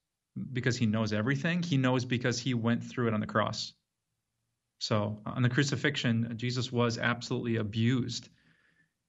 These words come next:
And yet because of that, there is such unconditional love for you that you're not, you're not broken to God. You're not second rate.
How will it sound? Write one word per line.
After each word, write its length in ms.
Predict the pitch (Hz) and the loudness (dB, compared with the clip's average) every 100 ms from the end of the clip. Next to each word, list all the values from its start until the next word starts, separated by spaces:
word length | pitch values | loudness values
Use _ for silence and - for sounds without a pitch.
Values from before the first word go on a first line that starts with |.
| _ _ _ _ _ _ _ - | _ _ _ _ _ _ _ 2
And 160 | 131 | 4
yet 180 | 139 143 | 4 2
because 340 | 127 - 170 170 | -2 -2 -2 -2
of 100 | 117 | -2
that, 360 | 113 113 117 - - | 0 -2 -6 -20 -12
there 220 | 127 147 | -4 -4
is 100 | 147 | -2
such 180 | 139 127 | -2 -2
unconditional 640 | 135 135 135 123 123 127 | -2 -2 0 0 0 0
love 200 | 120 123 | 2 0
for 120 | 120 | -2
you 400 | 113 104 117 135 156 | -4 0 0 2 2
that 200 | 120 123 | 0 0
you're 160 | 123 | 0
not, 320 | 120 120 123 - - _ _ _ _ _ - | 2 0 -2 -6 -18 _ _ _ _ _ -6
you're 100 | 127 | -2
not 220 | 131 113 | 0 0
broken 680 | 107 107 120 127 143 147 151 - | 0 0 0 0 -2 -4 -8 -10
to 100 | 135 | -2
God. 500 | 135 135 135 139 139 | 2 2 2 -2 -4
You're 120 | 131 123 | -2 -2
not 180 | 120 | 0
second 420 | - - 123 - - | -2 -2 -2 -2 -4
rate. 520 | 110 123 131 - | -2 -2 -4 -8